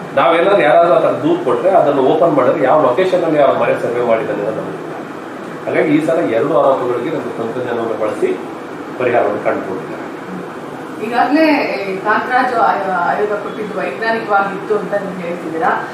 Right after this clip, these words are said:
Speaker 2: ಆದ್ರೆ ಪ್ರತಿಪಕ್ಷಗಳು ಅದು ಸರಿ ಇರ್ಲಿಲ್ಲ, ಅದು ಸರಿ ಇರ್ಲಿಲ್ಲ ಅಂದ್ರೆ ಅದಕ್ಕೆ ನೀವು ಒಂದಷ್ಟು ಅಪ್‌ಗ್ರೇಡ್ ಮಾಡ್ಕೊಂಡಿದ್ದೀರಾ ಈಗ?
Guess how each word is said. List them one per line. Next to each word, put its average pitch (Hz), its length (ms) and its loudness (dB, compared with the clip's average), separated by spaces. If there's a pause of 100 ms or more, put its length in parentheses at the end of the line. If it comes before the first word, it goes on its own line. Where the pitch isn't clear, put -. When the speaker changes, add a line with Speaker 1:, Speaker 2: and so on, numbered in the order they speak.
(140)
Speaker 2:
ಆದ್ರೆ 294 300 2
ಪ್ರತಿಪಕ್ಷಗಳು 285 680 -2
ಅದು 247 200 0
ಸರಿ 240 240 -2
ಇರ್ಲಿಲ್ಲ, 240 260 -2
ಅದು 214 220 -2
ಸರಿ 185 200 -4
ಇರ್ಲಿಲ್ಲ 180 240 -4
ಅಂದ್ರೆ 185 180 -4
ಅದಕ್ಕೆ 208 360 0
ನೀವು 254 200 2
ಒಂದಷ್ಟು 208 260 -4
ಅಪ್‌ಗ್ರೇಡ್ 185 400 -4
ಮಾಡ್ಕೊಂಡಿದ್ದೀರಾ 147 680 -6
ಈಗ? - 180 -6